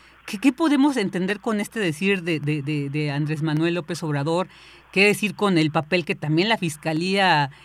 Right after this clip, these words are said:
eh, pues, ha tenido con todo este, esta red de corrupción que se evidenció y que solamente Robles está en la cárcel y Peña Nieto gozando de toda la libertad?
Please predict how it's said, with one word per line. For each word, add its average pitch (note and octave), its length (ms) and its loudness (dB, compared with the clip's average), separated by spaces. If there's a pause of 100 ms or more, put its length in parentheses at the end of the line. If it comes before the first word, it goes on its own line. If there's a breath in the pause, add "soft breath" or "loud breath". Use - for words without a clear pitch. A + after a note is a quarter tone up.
(160 loud breath)
eh, D3+ 320 0
pues, D3+ 160 -2
ha - 80 -2
tenido F3+ 360 -2
con D3 200 0
todo F3 360 -4
este, E3+ 460 -4
esta E3+ 320 -2
red D#3+ 200 0
de D#3+ 300 0
corrupción D3+ 500 -2
que E3 160 -2
se C#3+ 340 -4 (280 loud breath)
evidenció D#3 800 2
y D#3 140 2
que C#3+ 160 -6
solamente D#3+ 760 -2
Robles D#3+ 300 -2
está D3+ 220 -6
en D#3+ 60 0
la D3+ 120 -2
cárcel D#3 300 -4
y E3 120 -2
Peña E3 280 0
Nieto E3 280 0
gozando D3+ 540 -2 (320 loud breath)
de D3 80 -6
toda E3+ 300 0
la D#3+ 100 2
libertad? D3 640 0